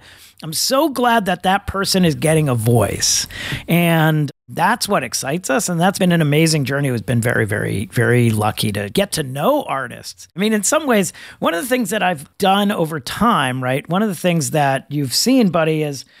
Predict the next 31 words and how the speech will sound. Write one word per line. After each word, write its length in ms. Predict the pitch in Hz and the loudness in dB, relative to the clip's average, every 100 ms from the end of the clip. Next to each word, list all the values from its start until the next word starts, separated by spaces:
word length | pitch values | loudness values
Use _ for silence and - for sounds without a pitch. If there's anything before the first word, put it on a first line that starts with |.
| - - | -20 -14
that 160 | 180 | -8
my 100 | 190 | -4
life 280 | 190 247 294 | 0 0 0
has 140 | 220 156 | -2 -4
all 320 | 147 180 190 | 0 2 2
become 380 | 147 123 147 135 | 0 0 0 2
kind 220 | 143 131 | 2 2
of 60 | |
venture 260 | 120 117 117 | 2 0 0
capital, 480 | - 117 127 113 - 95 | 0 0 0 -4 -10 -2
right? 280 | 139 151 | 0 0
So 280 | - 180 156 - - _ | 2 2 0 -4 -20 _
we 120 | 156 196 | -2 0
look 320 | 185 214 - | 2 0 0
and 280 | 190 165 170 | -2 0 2
meet 320 | 196 214 - | 2 2 0
emerging 640 | 156 165 170 208 170 170 | 0 2 4 4 2 0
artists 480 | 147 165 190 165 - | 2 2 4 2 0
who 80 | 147 | -4
are 60 | 143 | -4
doing 340 | 165 180 165 | 0 0 0
great 380 | 120 156 156 160 | -2 -2 -2 -2
stuff, 420 | - 170 170 - 156 | -2 0 0 -4 -6
and 200 | 151 147 | -6 -2
we 200 | 156 151 | -2 -2
buy 460 | 120 139 175 202 - | -4 0 2 2 0
art 340 | 151 185 214 | 2 2 0
from 200 | 185 185 | -4 0
them 300 | 185 190 185 - - - - | 2 2 0 -4 -20 -20 -8
when 240 | 170 185 190 | -2 0 2
nobody 340 | 214 220 247 | 0 0 -2